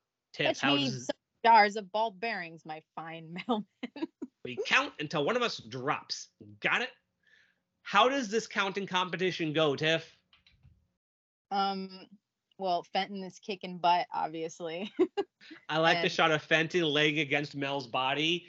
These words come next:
Speaker 1: just, like,
Speaker 2: Yep.
Speaker 1: casually counting, like, totally
Speaker 2: <laughs>
Speaker 1: nonplussed. Like,
Speaker 2: He's,
Speaker 1: he's
Speaker 2: like,
Speaker 1: just
Speaker 2: not
Speaker 1: like,
Speaker 2: looking at it. <laughs>
Speaker 1: he's like, "You're falling b-, b-, b-, behind."
Speaker 2: <laughs>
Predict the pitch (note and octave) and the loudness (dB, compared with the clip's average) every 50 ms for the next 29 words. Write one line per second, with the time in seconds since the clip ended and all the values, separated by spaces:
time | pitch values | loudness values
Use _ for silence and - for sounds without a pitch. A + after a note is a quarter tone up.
0 | - - _ - D#3+ D#3+ D#3+ - E3 D#3+ D#3 D3+ F#3 F#3+ F#3+ F#3+ F#3 - - - | -18 -20 _ -2 -2 -2 -2 0 2 2 4 4 4 2 2 0 -6 -8 0 4
1 | E3 D3+ D3+ D#3+ E3 D#3 C#3+ D#3+ D#3 D#3 D#3 D#3+ D3 D3 - C#3+ C3+ C#3 C#3+ C#3+ | 6 6 6 6 4 4 2 0 0 2 2 0 -2 -2 -4 -4 -4 -4 -2 -2
2 | E3 E3+ F3 F#3 F#3+ F#3 - - - _ _ D3+ D3 C3 A#2 - - - - C#4+ | 0 0 0 0 -2 -6 -10 -20 -20 _ _ -2 -2 -2 -2 -8 -14 -8 -2 4
3 | F#3 E3+ F3 F3 - D#3+ E3 D#3+ D3+ D3 D3 C#3+ C#3+ C#3+ C#3+ C3+ - - C#3 C3+ | 6 8 8 8 8 6 6 6 6 6 4 4 4 4 2 0 -2 -2 0 0
4 | C#3 D#3 E3+ - - - - - - - _ D#3 C#3+ D3 B2+ A#3+ F3 F3 E3 D3 | 0 0 -2 -4 -12 -18 -20 -20 -20 -16 _ -2 -2 0 2 2 2 4 4 4
5 | E3+ A#3 G#3+ A3 G3+ D#3+ D#3 D3 D3 C#3+ D3 - _ _ _ _ _ _ - - | 4 2 2 2 2 4 6 6 4 4 0 -4 _ _ _ _ _ _ -20 -18
6 | _ - F3 E3+ E3+ E3 E3 D#3+ D#3+ - - A#3 - - - - F#4 - _ - | _ -6 -4 -4 -4 -4 -4 -6 -8 -10 -14 -16 -16 -18 -16 -16 -16 -14 _ -8
7 | G#4 - - - D#4+ D4 - _ _ - D#3+ D#3 D3 D#3 - - D3+ D#3 D3+ D#3 | -8 -8 -10 -14 -16 -16 -16 _ _ -2 0 2 2 2 2 4 4 4 4 2
8 | - - D3 C#3 C#3 C#3 D3 D#3 D#3+ E3 E3 F3 E3 E3+ D3+ F3 D#3+ E3 F3 G3+ | 2 4 6 6 8 8 8 8 6 4 2 2 2 2 0 0 -4 -2 4 4
9 | A#3 A3+ A#3+ C#4+ E4 E4+ D#4+ C#4+ C#4 C#4+ C#4+ C#4 C#4 C#4+ C#4+ C#4+ C#4+ D4 C#4 C4 | 4 6 6 6 6 6 6 6 6 6 4 2 2 0 0 0 -2 -2 -2 -2
10 | D4+ D4 C#4+ - A3+ _ - A4 - - F#4+ | -4 -4 -6 -10 -8 _ -2 -2 -2 -2 -6